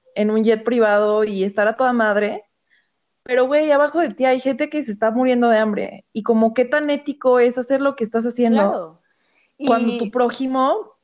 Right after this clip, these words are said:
Speaker 1: la está, no la está pasando tan chido, ¿no? Entonces, t-, chance, son, son, son extremos,
Speaker 2: Ujú.
Speaker 1: pero,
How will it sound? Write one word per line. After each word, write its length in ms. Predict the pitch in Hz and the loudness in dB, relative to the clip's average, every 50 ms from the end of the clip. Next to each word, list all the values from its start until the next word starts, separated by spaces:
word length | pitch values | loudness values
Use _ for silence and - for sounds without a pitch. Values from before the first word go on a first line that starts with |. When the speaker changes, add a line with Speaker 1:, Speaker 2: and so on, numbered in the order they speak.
| _ _ | _ _
Speaker 1:
la 180 | 220 220 214 | -2 -2 -2
está, 200 | 208 208 240 247 - | -2 -2 -4 -2 -2
no 160 | 233 247 247 | -2 -2 -2
la 80 | 254 269 | -4 -4
está 180 | - - 277 | -4 -4 -6
pasando 280 | - - 254 247 254 240 | -4 -4 -4 -4 -2 -2
tan 180 | - 240 240 | -2 -2 -2
chido, 320 | 226 233 277 294 254 196 175 | -2 -4 -4 -2 0 -2 -2
¿no? 180 | 180 185 196 | -2 -2 -2
Entonces, 380 | 214 220 247 269 247 311 320 320 - - - | -2 0 -2 0 0 0 0 -2 -4 -4 -4
t-, 140 | 277 - 226 | -4 -2 0
chance, 220 | 320 330 359 403 466 480 - - | -2 0 2 2 2 2 0 -2
son, 260 | 359 370 381 - - | -4 -4 -4 -6 -6
son, 340 | - 311 311 330 349 339 - - | -2 -2 -2 0 -2 -6 -10 -6
son 200 | - 269 294 320 | -4 -2 -2 -2
extremos, 760 | 370 359 - - 269 233 226 220 214 220 254 523 - _ _ _ _ _ _ - | -2 -4 -4 -2 0 0 0 0 0 -2 -2 -4 -8 _ _ _ _ _ _ -16
Speaker 2:
Ujú. 360 | 247 233 214 233 240 226 240 247 | -16 -14 -12 -12 -12 -12 -4 -2
Speaker 1:
pero, 760 | 247 226 226 226 226 226 220 220 220 214 208 208 - _ | 0 2 2 2 2 2 2 2 0 0 -2 -6 -10 _